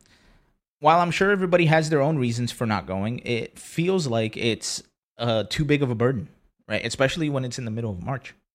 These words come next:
Mortzi. Is it Mortzi? That sounds right. Shiggity Shank, I'm gonna believe you. If you're wrong, I'm taking your sword away. And I'm giving it to Die by Sword. Because he'll die by it. So anyway, those are my thoughts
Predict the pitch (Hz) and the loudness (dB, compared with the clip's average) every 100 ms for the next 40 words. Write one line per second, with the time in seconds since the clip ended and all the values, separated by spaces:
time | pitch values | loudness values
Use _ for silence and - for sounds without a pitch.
0 | _ _ _ _ _ _ _ _ _ _ | _ _ _ _ _ _ _ _ _ _
1 | _ _ - 135 131 - - - _ - | _ _ -2 -2 0 -6 -10 -16 _ -14
2 | 113 147 180 208 - 240 - 165 - 196 | -2 0 2 2 2 -2 2 2 4 2
3 | 110 82 95 - _ - - 185 185 180 | 2 -2 -4 -12 _ -8 -2 0 2 2
4 | 165 151 139 107 95 76 69 _ _ _ | 0 0 0 -2 -4 -6 -16 _ _ _
5 | _ _ _ - 131 156 147 156 151 - | _ _ _ -4 2 6 8 6 2 -6
6 | - - - 117 110 101 92 87 - 98 | -14 -12 -4 -2 -2 -2 -4 -8 -8 -8
7 | 80 67 82 _ _ _ _ _ _ _ | -8 -12 -20 _ _ _ _ _ _ _
8 | _ _ _ _ _ _ _ - 110 110 | _ _ _ _ _ _ _ -6 -2 -2
9 | 113 98 87 90 71 - - 58 - _ | -2 -4 -4 -6 -6 -10 -10 -12 -18 _
10 | _ _ _ _ _ _ _ _ _ _ | _ _ _ _ _ _ _ _ _ _
11 | 85 - 107 90 82 69 - _ _ - | -10 -4 -2 -2 -8 -12 -16 _ _ -20
12 | - - _ _ _ - 202 165 131 160 | -16 -16 _ _ _ 0 4 6 6 6
13 | 165 156 151 156 - | 8 6 8 4 2